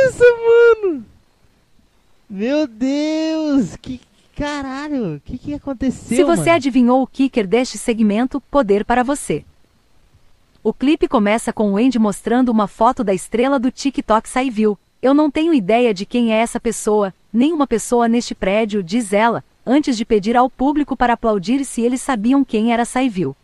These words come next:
Speaker 2: Ela pergunta a outros membros do elenco se eles sabem quem ele é antes de notar incrédulo que ele tem mais seguidores do que ela. Um produtor a consola apontando que o Andy tem mais seguidores no Instagram, mas isso pouco faz para acalmar o aborrecimento de Williams com o jovem.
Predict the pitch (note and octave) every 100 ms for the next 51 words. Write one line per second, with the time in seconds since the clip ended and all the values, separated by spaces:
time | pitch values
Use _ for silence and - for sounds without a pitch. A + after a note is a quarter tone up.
0 | _ G#3 C4 C4+ C4 G#3+ D4+ F4 C4 A3+
1 | C#4 C4+ F#3 G#3+ B3+ B3 G3+ A#3 G3 A3
2 | C4+ A#3 - B3 B3 - B3+ B3 A#3 -
3 | C#4+ G#3 C#4 C#4 A3+ B3+ D#4 C#4 A#3+ A3+
4 | F#3+ G#3+ B3 B3+ - G#3 A#3 B3+ B3 -
5 | G#3 A#3 C4 _ - B3 A#3+ C4 - C#4
6 | A#3+ G3+ A3 C4 - A3 C4 D#4 G3+ D3
7 | C#3+ _ _ C#4 D#4+ E4 D4 - D4 C#4+
8 | A#3+ F#3 A3+ A#3+ A#3 - G#3 F#3+ B3+ B3+
9 | - G#3 G#3+ A#3 G#3+ A#3 G#3+ A3 C4+ B3+
10 | G#3 F3 A3 A#3+ G3 B3 - C4+ F#3+ F3+
11 | - _ - F3+ F3 A3 - C#4 C4 D#4
12 | D#4+ - G#3 G#3 A#3 G#3+ - F#3+ F#3 A3
13 | A3 G#3 G#3 G#3 - F#3 A3 A#3 G#3+ G3+
14 | A3 C#4 - C4+ C#4 G3 F#3 E3 D#3